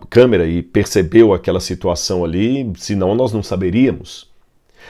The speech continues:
Agora, de qualquer forma, o Brasil ainda é um país muito complicado para tratar desse assunto. Eu vou explicar a vocês por quê. Porque diferente de países como Estados Unidos ou África do Sul, o Brasil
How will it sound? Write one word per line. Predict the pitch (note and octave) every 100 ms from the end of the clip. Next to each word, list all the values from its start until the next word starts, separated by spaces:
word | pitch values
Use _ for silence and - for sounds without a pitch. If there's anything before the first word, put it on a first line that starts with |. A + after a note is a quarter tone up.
| -
Agora, | C3 C3 D3+ C#3+
de | E3+
qualquer | - C3+ A2 F#2+
forma, | - G#2+ A2 F2
o | F2
Brasil | A2+ B2 A#2 F2 D2 A2 G2+
ainda | F2 G2+ A2+
é |
um | A#2+
país | A2+ A2 F#2+ G2+ G#2+ - - - - - _ - -
muito | B2+ C#3+ F#3 -
complicado | B2 G2+ F2 - F#2 E2+
para | E2+
tratar | - E2 D#2+
desse | E2 E2+ E2+
assunto. | D#2 - A2
Eu | G#2
vou |
explicar | A2 A#2 A#2 G#2
a |
vocês | G2+ - F#2
por | - G#2+ -
quê. | - D#2 D#2 _ - - - -
Porque | G#2 -
diferente | B2+ C3+ A2+ A2+ A#2+
de | B2+
países | - G#2 G2 F2 E2+
como | - F#2+
Estados | F2+ - F#2+ F2
Unidos | E2+ D#2+ G#2 G#2+ E2 D#2+ D#2
ou | E2
África | F#2 - E2+ F2
do | D#2+
Sul, | - - A#2+ F2+ - - - - _
o | A#2
Brasil | A#2 A#2 F#2 D#2 A#2+ B2